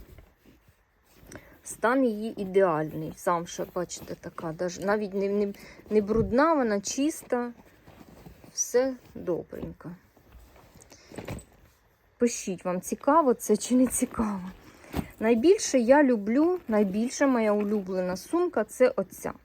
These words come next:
Це як сумка-відро. Бачите, вона стягується по боках. Вона така напівтримає форму, вона не зовсім безкаркасна. Ну, вона безкаркасна, але вона тримає форму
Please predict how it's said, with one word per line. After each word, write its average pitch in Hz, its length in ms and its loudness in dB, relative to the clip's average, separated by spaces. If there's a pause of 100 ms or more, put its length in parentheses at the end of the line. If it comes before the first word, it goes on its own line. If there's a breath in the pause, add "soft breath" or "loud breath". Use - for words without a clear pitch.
(580 loud breath)
Це 359 220 4
як 269 160 2
сумка-відро. 208 960 0
Бачите, 202 500 0
вона 190 320 -2
стягується 180 880 0
по 175 160 -6
боках. 269 680 -2 (760 loud breath)
Вона 226 380 2
така 202 480 0
напівтримає 202 1000 -2
форму, 220 540 0
вона 214 240 -2
не 208 120 -2
зовсім 185 640 -4
безкаркасна. 220 880 -4
Ну, 226 100 -2
вона 190 200 0
безкаркасна, 254 800 0
але 214 80 -4
вона 254 280 2 (420 loud breath)
тримає 254 460 4
форму 220 640 0